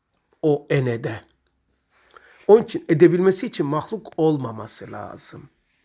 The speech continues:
Ondan ene. E, bu ene, <laughs> bu anlattığımız ene de, e, insana verilmiş.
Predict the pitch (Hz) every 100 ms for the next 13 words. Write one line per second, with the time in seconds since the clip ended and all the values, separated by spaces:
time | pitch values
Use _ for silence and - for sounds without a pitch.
0 | _ - 160 143 151 - 123 127 147 _
1 | _ - _ _ _ _ _ - 160 214
2 | 254 226 233 214 214 208 - _ _ -
3 | _ - 139 170 196 185 185 196 156 180
4 | 175 160 202 196 147 147 190 - _ _
5 | _ _ _ _ _ _ _ _ _ _
6 | _ _ _ _ _ _ _ _ 135 135
7 | 135 143 147 165 _ _ - 185 202 -
8 | 147 165 196 - _ _ _ _ _ -
9 | 165 190 190 147 120 - -